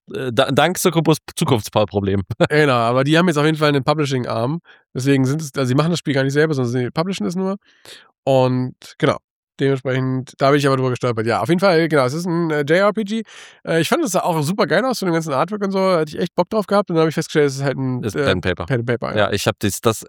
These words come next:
Speaker 1: auch schon erlebt und hab's grad das zweite Mal durchlebt. Ich hab's
Speaker 2: Ja.
Speaker 1: vergessen gehabt.
Speaker 2: <laughs>
Speaker 1: <laughs> Ja, ist
Speaker 2: Ja,
Speaker 1: richtig.
Speaker 2: das ist halt schade, ne? Also, weil ich finde, ehrlich gesagt, irgendwie klar, das Artwork und das Drumherum und so ist bei einem Pen and Paper auch wichtig,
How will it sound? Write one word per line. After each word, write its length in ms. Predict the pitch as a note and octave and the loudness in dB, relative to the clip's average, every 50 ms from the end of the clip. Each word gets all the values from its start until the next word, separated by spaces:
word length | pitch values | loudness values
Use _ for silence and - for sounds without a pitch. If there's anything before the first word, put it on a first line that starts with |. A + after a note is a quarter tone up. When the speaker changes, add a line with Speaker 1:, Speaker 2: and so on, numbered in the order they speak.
| - - | -14 -4
Speaker 1:
auch 160 | - B2 C3+ | 0 0 0
schon 160 | A#2+ - C#3 B2+ | 0 0 2 2
erlebt 260 | B2 B2 B2+ B2+ - | 4 4 2 2 0
und 100 | A2+ G#2 | -2 -2
hab's 120 | G#2 - | -2 -2
grad 140 | - - F#2+ | -2 -2 -2
das 100 | G2+ F#2 | -2 -2
zweite 220 | - - G2+ F2+ F2+ | -2 -2 -2 -2 -2
Mal 120 | F#2 F#2 | -4 -6
durchlebt. 360 | F2+ F2+ F2 - F#2+ G2 - | -6 -8 -8 -8 -8 -8 -8
Ich 60 | - G#2+ | -4 -2
hab's 100 | E3 D#3 | 2 2
Speaker 2:
Ja. 80 | D3+ C#3+ | 2 2
Speaker 1:
vergessen 280 | - - D3+ C3+ - | 2 2 0 0 0
gehabt. 240 | - G2+ G#2 - - | 0 0 0 0 0
Speaker 2:
<laughs> 0 | |
Speaker 1:
<laughs> 1120 | E3 F3+ E3+ D3 E3+ D#3+ B2 - D#3+ C3+ - - B2+ - _ - - - - - B2 A2 | -2 -2 0 -2 -2 -2 -4 -4 -6 -6 -6 -6 -8 -10 _ -14 -14 -14 -14 -14 -10 -6
Ja, 80 | A2 A2+ | -6 -4
ist 80 | G#2 B2+ | -2 0
Speaker 2:
Ja, 160 | B2+ A#2+ A#2+ | 0 2 0
Speaker 1:
richtig. 160 | B2 A#2+ - | 0 -2 0
Speaker 2:
das 100 | A2 D3+ | 0 2
ist 60 | E3 E3 | 2 2
halt 140 | D3+ B2+ | 2 2
schade, 280 | - - G#2 A#2 B2 B2 | 0 -2 -2 -2 0 0
ne? 100 | C3 D3+ | 0 0
Also, 180 | D#3 D3 B2+ B2+ | 0 0 2 2
weil 120 | C3+ C3 | 0 0
ich 60 | B2+ | 0
finde, 180 | - F3 F3 D#3 | -2 -2 0 0
ehrlich 300 | C#3+ C#3 C3+ C#3 C#3+ C3+ | 0 0 0 -2 -2 -2
gesagt, 260 | - C#3+ C3 - - - _ _ _ _ _ _ _ _ _ _ _ _ _ _ | -2 -2 -2 -4 -8 -18 _ _ _ _ _ _ _ _ _ _ _ _ _ _
irgendwie 320 | C3+ D3+ E3 E3 D#3 D3 | -14 -10 -6 -4 -4 -4
klar, 260 | B2+ - C3 C#3 D#3 | -2 0 2 2 2
das 120 | D#3+ C3+ - | 2 0 -2
Artwork 340 | G2+ A#2 D3+ D3+ - D#3 D3+ | -2 -2 -2 -2 -2 -2 -2
und 60 | D3 | -4
das 100 | C#3 - | -2 -2
Drumherum 340 | - D3 C#3+ C3 C#3+ D#3+ F3 | 0 0 2 2 2 2 2
und 100 | E3+ D#3 | 0 0
so 80 | D#3+ | 0
ist 120 | D#3 C#3 - | -2 0 0
bei 60 | - | 0
einem 100 | C3 C3+ | -2 0
Pen 140 | C3 D3 C#3 | -2 -2 -2
and 80 | C#3+ C3+ | -2 -2
Paper 240 | D3+ C#3+ - - | -4 -2 -2 -2
auch 160 | - C#3+ C#3+ - | -2 -2 -2 -2
wichtig, 380 | D3+ D#3 D3 - - F#3 F3+ - | -4 -6 -6 -4 -4 -4 -6 -6